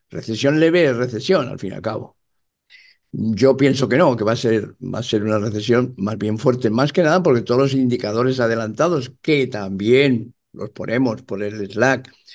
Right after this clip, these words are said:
es decir, tampoco se tiene que acudir a ningún lado. Perteneciendo a nuestra familia, tú estás informado diariamente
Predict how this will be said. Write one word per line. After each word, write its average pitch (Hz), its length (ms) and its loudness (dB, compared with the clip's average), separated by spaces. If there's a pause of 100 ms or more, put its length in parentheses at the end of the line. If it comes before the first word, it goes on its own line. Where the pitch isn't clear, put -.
es 104 80 -6
decir, 113 160 2
tampoco 147 360 0
se 123 120 -2
tiene 123 220 -2
que 120 80 -4
acudir 113 400 0
a 110 40 0
ningún 104 320 -2
lado. 127 240 0 (240)
Perteneciendo 123 680 0
a - 20 0
nuestra 143 260 -2
familia, 131 440 0
tú 135 280 0 (300)
estás 147 360 -2
informado 131 500 0
diariamente 131 1080 2